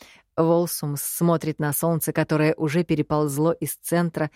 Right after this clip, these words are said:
ближе к краю кратера, и делает вывод. "Да, он должен быть в пределах досягаемости.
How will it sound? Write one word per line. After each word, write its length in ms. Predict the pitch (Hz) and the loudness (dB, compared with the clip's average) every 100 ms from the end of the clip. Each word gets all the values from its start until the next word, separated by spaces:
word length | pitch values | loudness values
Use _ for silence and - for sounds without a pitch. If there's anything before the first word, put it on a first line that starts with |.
| - _ - | -16 _ 0
ближе 380 | 196 190 170 | 4 4 2
к 60 | 170 - | -4 -4
краю 320 | 160 151 147 | 0 0 0
кратера, 480 | - 170 170 143 139 | 0 -2 -2 -2 -2
и 80 | 139 | -2
делает 380 | 143 143 143 151 | -2 0 -2 0
вывод. 400 | 151 139 - _ _ _ _ _ _ _ - | -2 -2 -10 _ _ _ _ _ _ _ -8
"Да, 580 | 262 247 175 147 - 160 _ _ - - - | 0 2 2 0 -8 -16 _ _ -20 -12 0
он 280 | 262 269 | 2 4
должен 420 | 247 277 220 233 220 | 4 4 2 2 4
быть 200 | 220 - | 2 -2
в 80 | |
пределах 500 | - 190 175 170 151 | 2 2 4 2 0
досягаемости. 1000 | 147 156 160 151 147 143 151 - 165 151 | 0 -2 -2 -2 -2 -2 -2 -2 0 0